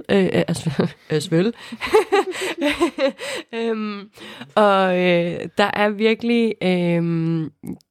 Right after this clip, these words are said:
der er virkelig mange gode initiativer, og det er bare sådan nogle fede folk. Øhm, det kan godt virke intimiderende at komme med mutters alene. Der er så mange mennesker, der kommer her og er mutters alene.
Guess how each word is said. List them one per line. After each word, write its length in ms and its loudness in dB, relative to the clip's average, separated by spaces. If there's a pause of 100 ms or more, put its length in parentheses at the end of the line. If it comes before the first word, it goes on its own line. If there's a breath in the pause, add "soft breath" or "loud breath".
der 60 0
er 100 4
virkelig 360 2
mange 280 2
gode 260 2
initiativer, 760 0 (180)
og 220 0
det 120 2
er 140 0
bare 500 0 (840)
sådan 220 0
nogle 140 2
fede 380 2
folk. 380 -2 (420 loud breath)
Øhm, 360 2
det 140 -2
kan 100 -2
godt 260 0
virke 220 2
intimiderende 760 2
at 160 -2
komme 420 2 (100)
med 180 2
mutters 420 0
alene. 420 2 (300 loud breath)
Der 60 0
er 280 2
så 360 0
mange 320 2
mennesker, 460 0
der 120 -6
kommer 360 -2
her 260 2 (160)
og 220 0
er 260 2 (440)
mutters 640 2 (360 soft breath)
alene. 520 2